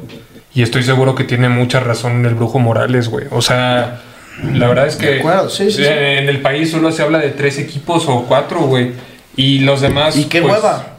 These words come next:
Speaker 1: sí, qué hueva, güey, porque no le das el mérito que merecen otros equipos que han hecho muy bien las cosas. Caso León, güey.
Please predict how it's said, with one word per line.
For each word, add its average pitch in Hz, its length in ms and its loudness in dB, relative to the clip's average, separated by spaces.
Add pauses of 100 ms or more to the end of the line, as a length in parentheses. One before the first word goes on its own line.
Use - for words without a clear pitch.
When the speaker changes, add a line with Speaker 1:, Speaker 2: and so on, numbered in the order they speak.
Speaker 1:
sí, 202 320 2
qué 196 120 0
hueva, 208 300 2
güey, 143 180 0
porque 135 240 0
no 151 100 0
le 170 120 0
das 180 180 2
el 185 100 -2
mérito 170 400 -2
que 139 400 2
merecen 143 400 0
otros 147 260 0
equipos 135 360 0
que - 80 0
han 131 80 0
hecho 131 180 -4
muy 131 140 0
bien 131 120 0
las 127 140 -2
cosas. 135 240 0 (380)
Caso 139 320 0
León, 135 440 2
güey. 143 240 2